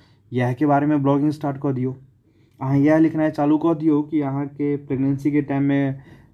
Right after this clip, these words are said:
अहाँ के पति अहाँ के केना ख्याल रखलथि, अहाँ के सास ससुर अहाँ के केना ख्याल रखलथि, अहाँ के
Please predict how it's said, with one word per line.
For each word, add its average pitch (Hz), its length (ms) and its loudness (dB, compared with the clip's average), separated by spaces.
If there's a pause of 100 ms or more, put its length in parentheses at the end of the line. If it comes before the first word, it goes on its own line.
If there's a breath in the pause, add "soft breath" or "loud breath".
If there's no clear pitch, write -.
(120)
अहाँ 123 240 -2
के 139 120 -2
पति 139 360 2
अहाँ 135 240 4
के 131 80 0
केना 131 240 0
ख्याल 127 280 -2
रखलथि, 127 320 -4
अहाँ 127 140 -4
के 131 100 -4
सास 131 260 -2
ससुर 135 220 -6
अहाँ 131 120 0
के 135 60 -2
केना 127 260 -2
ख्याल 120 260 -4
रखलथि, 120 380 -6
अहाँ 120 220 -6
के 127 520 -8